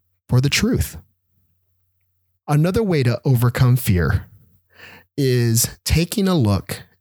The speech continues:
at what exactly started the fear.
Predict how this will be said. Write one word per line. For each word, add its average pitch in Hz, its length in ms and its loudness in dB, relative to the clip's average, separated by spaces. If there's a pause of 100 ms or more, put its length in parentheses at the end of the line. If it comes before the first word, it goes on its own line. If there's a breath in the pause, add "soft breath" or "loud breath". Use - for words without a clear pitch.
(120)
at 113 500 0 (480 soft breath)
what 127 380 0
exactly 113 840 2 (200)
started 139 760 -2
the 98 120 2
fear. - 400 -2